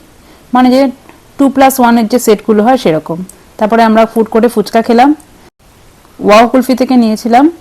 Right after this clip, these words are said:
মালাই কুলফি with রাবড়ি, এটা খেতে খুব ভালো লাগছিল। আমার আবার ঠান্ডার মধ্যে আইসক্রিম কুলফি দুটোই খুব ভালো লাগে। আর শুভ্র খেতে পারে না, কারণ ওর আবার একটু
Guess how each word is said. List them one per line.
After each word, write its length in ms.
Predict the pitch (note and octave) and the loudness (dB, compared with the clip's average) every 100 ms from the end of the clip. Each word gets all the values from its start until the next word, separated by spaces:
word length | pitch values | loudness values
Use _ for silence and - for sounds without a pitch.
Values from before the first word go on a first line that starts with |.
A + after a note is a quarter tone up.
| _ _ _ _ - - | _ _ _ _ -14 -4
মালাই 400 | G#3 G3+ G#3+ A#3 | 0 2 4 2
কুলফি 380 | A#3 A3+ G3+ D4+ | 2 -2 0 0
with 300 | B3 G#3+ G#3 | 2 0 2
রাবড়ি, 400 | E3+ E3 A3 D#4 - _ _ _ _ _ _ _ _ | 0 0 -2 -4 -8 _ _ _ _ _ _ _ _
এটা 120 | F#3+ G#3+ | -6 -4
খেতে 280 | G#3 F#3 | -2 -4
খুব 160 | G3+ G#3+ | -4 -4
ভালো 200 | F#3 F3 | -2 0
লাগছিল। 480 | F#3+ F#3 A3+ A3 E4 - _ _ _ _ _ _ _ - | 0 0 0 0 0 -4 _ _ _ _ _ _ _ -6
আমার 180 | F#3 G3 | 0 0
আবার 120 | A3+ | 0
ঠান্ডার 360 | - F3+ F#3+ G3 | -2 0 0 0
মধ্যে 280 | G3+ G3 | -2 -2
আইসক্রিম 460 | A3 F3 - - G#3 | 0 0 -4 -6 -4
কুলফি 280 | G3+ F#3+ G3 | -4 -6 -6
দুটোই 220 | F#3+ F#3+ | -2 -4
খুব 220 | G3+ A3 | -4 -4
ভালো 200 | G3+ G3+ | -2 0
লাগে। 280 | G#3 G#3 C#4 C#4+ _ _ _ _ _ _ _ - | 0 0 -2 -4 _ _ _ _ _ _ _ -14
আর 380 | D#3+ E3+ E3+ F3 | -8 -6 -4 -6
শুভ্র 320 | - A3+ A3+ | -4 -2 0
খেতে 200 | A3 G#3 | -2 -2
পারে 220 | G#3 G#3 | 2 2
না, 80 | A3 | 2
কারণ 180 | A3 G3+ | 0 0
ওর 120 | F#3+ | 2
আবার 180 | F#3+ G3 | 2 2
একটু 140 | G3 | 0